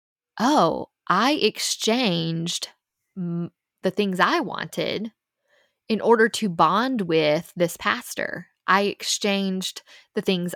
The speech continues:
I wanted to pursue in my life to help this pastor build his church." And I had been a teacher before I had children. And then I ended up realizing so much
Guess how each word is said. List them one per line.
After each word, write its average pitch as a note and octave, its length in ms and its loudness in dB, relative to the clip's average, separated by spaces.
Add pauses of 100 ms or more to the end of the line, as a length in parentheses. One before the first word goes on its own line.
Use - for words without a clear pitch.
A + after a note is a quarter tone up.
I D#4 560 4
wanted F3 380 0
to F#3 120 0
pursue E3 440 0
in D#3+ 100 0
my D3+ 160 2
life C#3 500 0 (300)
to - 80 -4
help F#3+ 240 0
this F#3 160 -2
pastor G3 460 0
build E3+ 300 2
his E3+ 280 -2
church." - 760 -2 (560)
And F3+ 680 2 (300)
I F3 80 2
had F#3 140 2
been E3+ 120 -2
a E3+ 60 -4
teacher C4+ 600 0 (960)
before G#3 280 2
I F#3+ 60 4
had F3+ 220 -2
children. G3+ 640 0 (480)
And G3 160 0
then F3+ 100 0
I F3+ 160 4
ended F3 200 -2
up F3+ 180 2
realizing F3+ 640 0 (180)
so - 320 0
much A3+ 260 -2